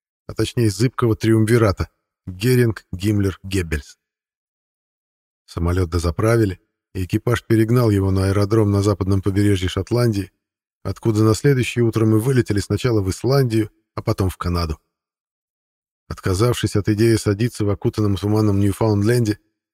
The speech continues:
Пусеп повёл самолёт на американскую авиабазу Гус-Бэй,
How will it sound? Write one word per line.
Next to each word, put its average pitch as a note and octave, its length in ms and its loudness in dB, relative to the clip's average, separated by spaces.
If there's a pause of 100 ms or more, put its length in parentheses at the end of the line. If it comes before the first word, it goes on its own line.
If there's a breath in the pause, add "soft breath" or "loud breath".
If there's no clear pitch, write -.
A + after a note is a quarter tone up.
Пусеп B2 460 -4
повёл A2 300 0
самолёт A2+ 480 0
на G#2+ 100 2
американскую G#2+ 800 0
авиабазу G#2 720 2
Гус-Бэй, A2+ 880 -2